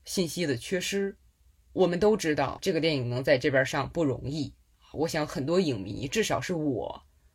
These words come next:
没想到能在大银幕上看到这个片儿。最终这个可以说是两方面妥协的结果，一面是想让更多人看到这部作品，想保持文化的沟通，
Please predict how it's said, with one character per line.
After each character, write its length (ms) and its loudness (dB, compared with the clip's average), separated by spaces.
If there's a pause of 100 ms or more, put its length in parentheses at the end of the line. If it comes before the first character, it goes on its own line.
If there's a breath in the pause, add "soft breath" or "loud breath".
(120)
没 240 -2
想 240 -2
到 140 -4
能 160 -4
在 120 0
大 220 -2
银 140 -4
幕 180 -2
上 160 -8
看 220 -6
到 100 -4
这 140 -6
个 80 -8
片 200 -8
儿。 120 -10 (680)
最 220 4
终 380 4 (600)
这 120 -2
个 200 6 (120)
可 100 -2
以 100 4
说 160 -2
是 260 -2
两 300 2
方 160 -6
面 200 -2
妥 180 -4
协 180 -6
的 120 -4
结 180 -4
果， 320 -10 (540)
一 160 -4
面 200 2
是 140 -4
想 180 -2
让 160 -2
更 200 0
多 200 2
人 140 -2
看 220 -6
到 120 -2
这 140 -4
部 140 -2
作 160 -2
品， 260 -10 (320 soft breath)
想 260 -4
保 280 0
持 240 -2
文 200 0
化 200 -2
的 80 -2
沟 180 0
通， 380 -6